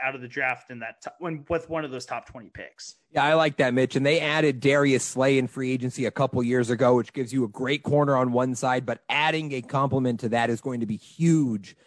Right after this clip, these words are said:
Speaker 2: which one of those first, uh, which one of those first round picks. I had them selecting Ahmad Sauce Gardner at number fifteen in my mock draft, which, uh, if he's there at fifteen would be a, a, a fantastic value, whether it's him, Trent McDuffie,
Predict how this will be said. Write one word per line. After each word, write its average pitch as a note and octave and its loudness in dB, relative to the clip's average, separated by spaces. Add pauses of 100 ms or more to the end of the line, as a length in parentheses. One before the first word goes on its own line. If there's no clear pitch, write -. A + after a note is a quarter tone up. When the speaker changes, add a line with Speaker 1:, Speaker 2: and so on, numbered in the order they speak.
(140)
Speaker 2:
which C3 -2
one C3+ 4
of B2+ 4
those A2+ 4
first, A#2 -2 (260)
uh, A2 0
which A#2+ -6
one C3 2
of B2 4
those A2+ 2 (160)
first B2+ -2
round A2 -2
picks. A#2 -6
I D3+ -2
had D#3 0
them C3+ 2
selecting C3 0
Ahmad B2+ 0
Sauce A#2+ -2
Gardner C3+ 4
at A2+ -2
number A2 -2
fifteen A#2+ -4
in A2+ 0
my G#2 -2
mock A2+ -2
draft, A#2 -2
which, A2 -4 (260)
uh, G#2 0
if - -14
he's C#3 -2
there C3 4
at A2 -4
fifteen B2+ -2
would G#2 -6
be G2 -8
a, G2+ -12
a, G2+ -12
a - -16
fantastic C3 -4
value, A#2 2
whether G#2+ 2
it's F#2+ -8
him, C#3 0 (220)
Trent G#2+ -8
McDuffie, C#3 -2